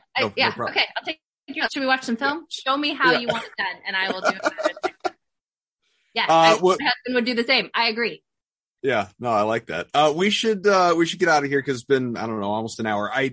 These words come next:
Speaker 2: I do wanna mention very quickly, because I feel like I'd be very off brand if I didn't do so, that there was a photo taken at All-Star Weekend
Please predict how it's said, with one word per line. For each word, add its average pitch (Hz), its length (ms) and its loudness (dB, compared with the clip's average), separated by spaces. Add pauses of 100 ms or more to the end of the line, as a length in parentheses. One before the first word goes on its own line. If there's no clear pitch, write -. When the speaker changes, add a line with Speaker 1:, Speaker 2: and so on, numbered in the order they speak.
Speaker 2:
I 131 120 -2
do 185 120 -2
wanna 202 220 2
mention 160 560 -2
very 143 220 2
quickly, 135 400 -2
because 110 280 -6
I 107 80 -2
feel 117 160 -6
like 113 160 -4
I'd 110 160 -4
be 107 100 -6
very 113 340 -2
off 110 220 -4 (100)
brand 113 420 -4 (340)
if 113 160 -4
I 107 120 2
didn't 117 280 -4
do 127 180 -8
so, 127 300 -2 (120)
that 147 160 2
there 175 80 0
was 165 160 0
a 175 40 0
photo 220 380 4
taken 131 340 0
at 107 80 -2
All-Star 104 380 -2
Weekend 95 500 -6